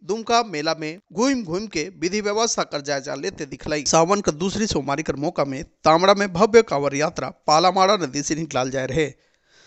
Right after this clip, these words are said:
जहां हजारों का संख्या में महिला, पुरुष, युवा, युवती और छुआ मनकर सामूहिक रूप से संकल्प लेते, भगवा लुगा पीनते, नाचते गाते, बोल बम का नारा लगाते चार किलोमीटर का दूरी तय करते बाजार टाड़ स्थित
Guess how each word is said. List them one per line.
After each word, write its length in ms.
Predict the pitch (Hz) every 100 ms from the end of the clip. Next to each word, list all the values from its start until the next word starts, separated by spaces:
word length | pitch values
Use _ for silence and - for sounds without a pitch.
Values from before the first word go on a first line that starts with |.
| _
जहां 220 | 170 208 220
हजारों 300 | 214 254 262
का 120 | 190
संख्या 320 | 170 170 190
में 80 | 190
महिला, 340 | 165 147 180
पुरुष, 520 | 190 - 139 170 - -
युवा, 280 | 160 196 190
युवती 400 | 151 143 165 185
और 160 | 135 127
छुआ 260 | - 190 208
मनकर 300 | 139 127 139
सामूहिक 640 | - 185 190 208 226 -
रूप 200 | 139 165
से 240 | 139 147 - -
संकल्प 560 | 254 175 143 165 160 -
लेते, 480 | 147 190 - 143 143 -
भगवा 480 | 131 120 190 196 208
लुगा 260 | 190 139
पीनते, 460 | 139 - 196 190 139
नाचते 480 | 135 160 185 - 175
गाते, 400 | 135 151 156 139 -
बोल 280 | 139 180 190
बम 200 | 143 139
का 140 | 143
नारा 280 | 131 147 156
लगाते 540 | 135 131 135 170 185 - _ _ _ _ _
चार 320 | - 208 247
किलोमीटर 480 | 247 175 151 151 175
का 180 | 175 165
दूरी 300 | 139 185 202
तय 160 | - 135
करते 340 | 147 139 170
बाजार 320 | 151 135 151
टाड़ 260 | 143 147 135
स्थित 360 | 127 170 175